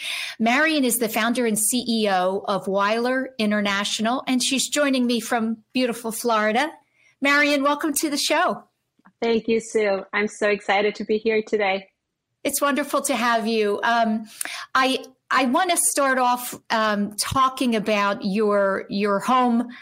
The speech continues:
Speaker 1: country and tap into a little bit of whether you can remember what the community was like in Germany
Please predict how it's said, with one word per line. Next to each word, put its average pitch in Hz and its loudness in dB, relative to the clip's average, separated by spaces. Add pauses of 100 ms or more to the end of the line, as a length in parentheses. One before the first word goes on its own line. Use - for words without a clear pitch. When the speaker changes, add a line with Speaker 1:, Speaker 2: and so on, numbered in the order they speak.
(260)
Speaker 1:
country 202 -2
and 190 0 (880)
tap 494 0
into 330 0
a 277 2
little 277 0
bit 247 0
of 214 0 (140)
whether 294 0
you 233 0
can 233 -2
remember 240 0
what 214 -2
the 196 -2
community 220 0
was 190 0
like 208 0
in 196 -2
Germany 180 0